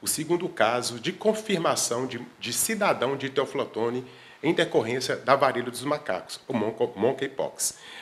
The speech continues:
É, esse segundo caso realmente é aqui de cidadão e está aqui em Teoflotone. O primeiro é cidadão de Teoflotone, mas não estava na nossa cidade, foi, foi acompanhado em outro município.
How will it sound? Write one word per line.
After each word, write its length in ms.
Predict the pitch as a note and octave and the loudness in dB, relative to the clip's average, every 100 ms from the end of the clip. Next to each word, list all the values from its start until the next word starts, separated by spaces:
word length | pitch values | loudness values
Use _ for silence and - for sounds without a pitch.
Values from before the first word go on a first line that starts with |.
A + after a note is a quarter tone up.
| - | 0
É, 80 | A#2 | 4
esse 400 | B2 A#2 B2+ - | 6 6 4 2
segundo 380 | - C3 B2 G#2 | 0 2 2 2
caso 420 | G#2 G2 F2+ - | 4 6 4 0
realmente 560 | - C3+ C3 G#2+ G2 - | 0 4 4 4 -2 4
é 100 | D3 | 8
aqui 460 | E3 - A#2+ G#2+ G#2+ - | 10 8 -4 -6 -8 -4
de 120 | - | 0
cidadão 520 | - A#2+ G#2 G2 A2+ | 2 4 4 4 0
e 100 | D3 | 0
está 260 | F#3+ - A#2+ | 0 2 4
aqui 280 | A2+ - A2 | 2 2 4
em 160 | F#3+ | 4
Teoflotone. 720 | A3 D#3 - A2 - G2+ A#2+ C3 - - - - | 4 0 2 -2 -2 -6 -6 -10 -14 -18 -12 -8
O 80 | |
primeiro 440 | C3 C#3 A#2+ A2 G2 - - - | 2 4 4 4 0 -6 -12 6
é 120 | D3+ | 8
cidadão 440 | D#3+ - B2 A2 | 8 6 6 6
de 100 | G#2+ | 0
Teoflotone, 540 | G#2 A2+ C3 A#2 C3+ C#3+ | 0 2 2 0 0 2
mas 120 | C#3+ | 4
não 120 | D#3+ | 4
estava 320 | F3+ - A#2 | 2 2 2
na 80 | B2 | 2
nossa 220 | B2+ B2 | 0 -2
cidade, 420 | C3 A#2 G#2 C3+ - | -4 0 0 0 -4
foi, 240 | C3+ B2 | 2 2
foi 320 | - - F#3+ | 2 2 4
acompanhado 520 | F#3 E3+ D#3 C3 C3 B2 | 6 2 4 4 6 4
em 20 | |
outro 180 | C3+ C3+ | 2 2
município. 540 | C#3 C3+ - - - | -2 0 0 -4 -18